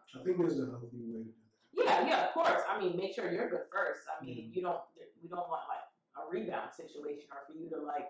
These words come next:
Speaker 2: go back into the same situation, bringing the same foolishness that you had in
Speaker 1: Mm-hmm.
Speaker 2: the prior one.
Speaker 1: Mm-hmm.
Speaker 2: Um, but I feel like the more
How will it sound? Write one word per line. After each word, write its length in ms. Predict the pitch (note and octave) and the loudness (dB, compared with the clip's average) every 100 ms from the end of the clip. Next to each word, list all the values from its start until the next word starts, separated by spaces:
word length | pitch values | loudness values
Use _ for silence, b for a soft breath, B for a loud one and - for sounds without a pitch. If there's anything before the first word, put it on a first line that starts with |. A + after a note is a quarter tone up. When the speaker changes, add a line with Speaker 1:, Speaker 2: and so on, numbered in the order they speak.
| - | -6
Speaker 2:
go 160 | F3 E3+ | -4 0
back 300 | E3+ E3 E3+ | 2 2 0
into 160 | E3 D#3 | -8 -18
the 80 | - | -20
same 240 | - E3 | -12 -12
situation, 580 | - D#3+ D3+ E3 E3 D3 - _ | -12 -18 -8 -6 -6 -12 -20 _
bringing 340 | F3 F3+ E3+ D#3+ | 0 2 0 -2
the 100 | D#3 | -12
same 360 | D#3+ D#3+ - F3 | -10 -12 -12 -10
foolishness 440 | F3 D#3 - D3+ | -8 -8 -12 -18
that 160 | D3 C#3+ | -18 -18
you 120 | D3+ | -12
had 140 | D3 D3 C#3+ | -8 -8 -10
in 40 | |
Speaker 1:
Mm-hmm. 60 | C#3+ | -16
Speaker 2:
the 60 | - | -8
prior 240 | D3+ - - - | -4 -4 -4 -8
one. 140 | - _ _ _ B2 | -12 _ _ _ -18
Speaker 1:
Mm-hmm. 180 | A#2 E3+ | -4 2
Speaker 2:
Um, 220 | E3 D#3+ - - _ _ _ _ F3+ | 2 2 -2 -14 _ _ _ _ 0
but 120 | G#3 | 2
I 20 | |
feel 100 | A#3+ | 6
like 200 | B3 B2 - - F#3 | 6 4 -2 -4 0
the 180 | F3 F3 | 0 0
more 800 | F3+ G3 A3 A3+ A3 A#3+ - | 0 4 4 6 6 4 0